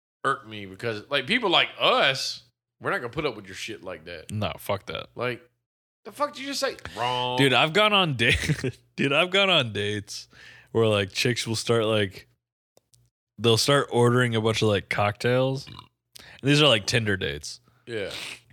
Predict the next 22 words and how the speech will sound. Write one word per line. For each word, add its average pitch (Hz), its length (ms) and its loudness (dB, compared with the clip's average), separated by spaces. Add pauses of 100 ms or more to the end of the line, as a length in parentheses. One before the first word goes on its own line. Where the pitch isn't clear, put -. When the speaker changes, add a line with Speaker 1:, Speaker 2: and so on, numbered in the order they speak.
(200)
Speaker 2:
And 113 140 0
I 120 60 2
can 113 220 -2
tell 143 540 2
by, 113 160 0
like, 104 220 -2
the 107 60 -12
conversations 117 960 -2
that 131 120 4
we're 120 160 2
having 120 380 2
and 110 80 -4
shit 117 160 0
like 110 140 0
that, 113 180 0
that 107 320 -2
they 117 140 2
have 110 140 2
no 107 360 0
interest 104 360 -6
in 67 100 -12
me. 50 160 -18